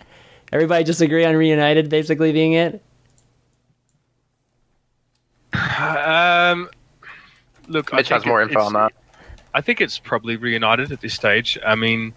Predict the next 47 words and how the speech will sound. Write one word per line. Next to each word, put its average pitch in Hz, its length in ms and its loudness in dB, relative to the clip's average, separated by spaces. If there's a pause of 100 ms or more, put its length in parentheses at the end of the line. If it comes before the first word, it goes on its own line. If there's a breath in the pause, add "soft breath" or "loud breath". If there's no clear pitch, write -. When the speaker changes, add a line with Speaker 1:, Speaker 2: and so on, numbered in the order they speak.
(960 soft breath)
Speaker 2:
there's 160 300 0
also, 190 520 0 (140)
like, 127 220 -2
bearing 190 340 0
this 127 180 -10
in 117 60 -10
mind 104 200 -4
as 95 100 -10
well, 107 160 -2
there's 113 260 -4
also 170 320 0
a 131 60 2
trend, 104 560 -4 (100)
uh, 95 380 6
of - 460 -4 (460)
these 104 220 -4
clubs 95 360 -4
that - 100 -10
we've 98 120 -8
seen 104 160 -6
in 95 80 -6
the 90 60 -10
past 90 540 -4 (400 loud breath)
to 151 100 -2
actually 185 220 0
pick - 160 -2
up 202 120 0
teams 143 460 -4 (420)
of 127 560 -2
majority 123 600 0
or 110 260 0
nationality 107 600 -2
of 95 100 -10
where 104 80 -6
they're 95 140 -4
from, 92 320 -4
right? 92 300 -2
Speaker 1:
Mm-hmm. 127 160 -2
Speaker 2:
Schalke, 147 440 -2
for - 80 -10
example, 143 460 -2
Elements 139 320 -4
is 101 100 -16
a 104 40 -16
primarily 98 440 -2
German 90 300 -8
team. 143 340 -2